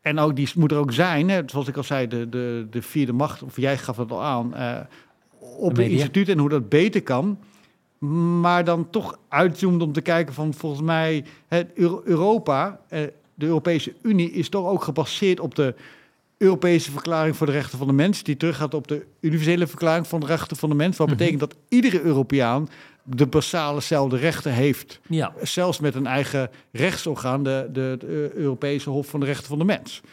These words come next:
Speaker 2: Ja.
Speaker 1: Dus het is een niet, eh,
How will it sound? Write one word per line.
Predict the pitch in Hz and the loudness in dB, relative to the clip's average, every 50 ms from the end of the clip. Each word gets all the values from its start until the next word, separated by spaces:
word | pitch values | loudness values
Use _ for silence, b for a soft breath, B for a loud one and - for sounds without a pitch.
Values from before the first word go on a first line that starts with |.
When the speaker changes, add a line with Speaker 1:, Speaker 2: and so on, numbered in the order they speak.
| B B B | B B B
Speaker 2:
Ja. | - 160 | 0 2
Speaker 1:
Dus | 151 156 | 2 2
het | 147 - | 2 2
is | 214 190 - | 0 0 2
een | 185 175 139 B B B B B | 0 -2 -2 B B B B B
niet, | _ 135 139 170 214 214 - - - - - _ _ _ _ _ _ _ _ _ _ _ _ _ _ _ | _ 2 4 4 4 2 0 -6 -14 -16 -20 _ _ _ _ _ _ _ _ _ _ _ _ _ _ _
eh, | - 151 143 139 139 135 135 131 127 120 | -6 -4 -2 -2 0 0 0 -2 -2 -4